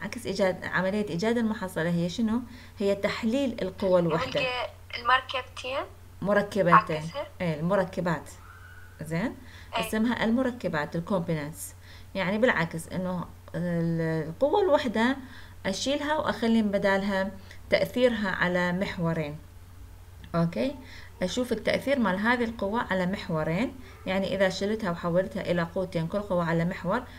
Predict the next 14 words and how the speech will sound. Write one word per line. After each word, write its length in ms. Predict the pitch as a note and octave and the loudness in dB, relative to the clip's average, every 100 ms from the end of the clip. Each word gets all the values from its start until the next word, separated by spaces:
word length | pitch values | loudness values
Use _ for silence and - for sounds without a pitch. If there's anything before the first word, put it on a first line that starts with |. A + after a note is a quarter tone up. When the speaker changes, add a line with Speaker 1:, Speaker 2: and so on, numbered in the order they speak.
| - | -14
Speaker 1:
فايش 200 | - G3+ | -2 0
قد 180 | F#3 A3+ | 2 2
تكون 400 | A3 - F#3+ F#3 | 0 -4 -2 -2
قيمة 360 | F3+ F3+ F3 E3+ | -2 0 0 0
كل 120 | F3+ E3 | 0 0
و-، 120 | E3+ - | -2 -2
قوة 200 | F3 D#3 | 0 0
واحدة، 340 | D#3 E3 B3+ | -2 -2 -4
وسويناهم، 760 | - A#3 G3 F#3 F#3 G3 G3+ - F3 | -2 -2 0 0 0 0 -2 -4 -8
سميناهم 680 | F3+ E3+ E3+ F#3 F#3+ F3+ - | -2 0 2 0 -2 -4 -2
المركبات، 680 | F#3 F3+ F3 E3+ D#3 C3 D#3+ - | -2 0 -2 -2 -4 -6 -6 -4
والعملية 500 | E3+ E3+ F3 F#3 E3+ | -2 0 0 0 -2
سميناها 540 | E3+ D#3 D#3+ F3 G#3 | -2 -2 0 0 0
عملية 420 | - E3 D#3+ F#3+ | 0 0 0 0